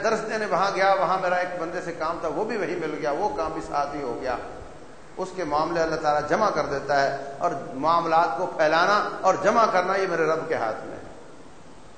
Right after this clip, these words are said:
یہ اختیار آپ نے کرنا ہے کہ آپ نے کون سا راستہ اس پہ چلنا ہے۔ دنیا کو جمع کرنا،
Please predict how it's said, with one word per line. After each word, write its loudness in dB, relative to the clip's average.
یہ 2
اختیار 12
آپ 10
نے 8
کرنا 6
ہے 8
کہ 4
آپ 8
نے 6
کون 8
سا 10
راستہ 8
اس -4
پہ 0
چلنا 2
ہے۔ 2
دنیا 4
کو 4
جمع 2
کرنا، 2